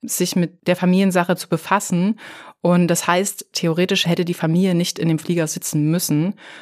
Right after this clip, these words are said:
Sie tat es aber. Die Entscheidung fiel elf Uhr fünfzig und der Flug ging genau zwölf Uhr. Es waren also s-, sozusagen noch theoretisch zehn Minuten Zeit. Und was schiefgegangen ist, ist einfach, dass das S M I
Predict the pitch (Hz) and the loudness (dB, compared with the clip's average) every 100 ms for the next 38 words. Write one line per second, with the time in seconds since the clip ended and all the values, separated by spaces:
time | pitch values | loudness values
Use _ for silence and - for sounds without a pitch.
0 | - - _ _ - 175 170 175 170 - | -20 -20 _ _ -6 -4 0 0 0 -2
1 | 143 147 147 180 202 - 156 165 - 175 | -2 0 0 -2 -4 -2 -2 0 0 0
2 | 175 175 185 - - 185 180 - 175 175 | 0 0 -2 -4 -6 -2 0 2 0 0
3 | 165 180 202 - - 180 - - - - | -2 0 -2 -2 -2 -2 -2 -10 -18 -20
4 | - - 170 165 - 175 170 170 165 160 | -14 -2 0 0 -2 -4 0 0 2 2
5 | 156 - 151 151 - 156 143 131 _ _ | 0 -2 -2 -2 -4 -4 -4 -6 _ _
6 | - 160 165 160 - 151 156 165 - - | -8 -4 0 -2 -2 -6 -6 -8 -12 -10
7 | 160 165 160 156 - - - 190 180 185 | -4 -2 0 -2 -4 -8 0 0 0 -2
8 | 180 - 190 175 175 180 165 - 160 165 | -2 -2 0 2 0 0 -4 -2 0 0
9 | 175 - - - - - _ 170 165 165 | -2 -6 -20 -20 -20 -20 _ 0 2 2
10 | 156 165 - 190 - 175 170 170 - 170 | 0 0 0 -2 0 0 2 0 -2 -4
11 | - 160 - 165 165 160 156 - 165 - | -2 -4 -2 -2 -4 -4 -6 -4 -4 -2
12 | 165 165 - 170 170 170 | -2 -2 0 0 2 0